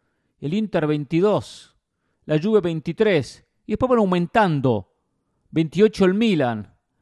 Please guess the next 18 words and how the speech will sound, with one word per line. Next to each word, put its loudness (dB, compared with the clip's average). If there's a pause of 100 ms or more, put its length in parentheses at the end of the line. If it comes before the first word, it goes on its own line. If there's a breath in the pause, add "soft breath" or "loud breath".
(120)
treinta 2
el 0
Atalanta, -2
cuarenta 0
el 2
Lazio, -2 (680)
y -6
bueno, -4 (300)
el -10
Torino -2
recibió -2
veintiséis. -8 (680)
Pero 2
el -2
equipo -6
más -2
sólido 0
defensivamente -4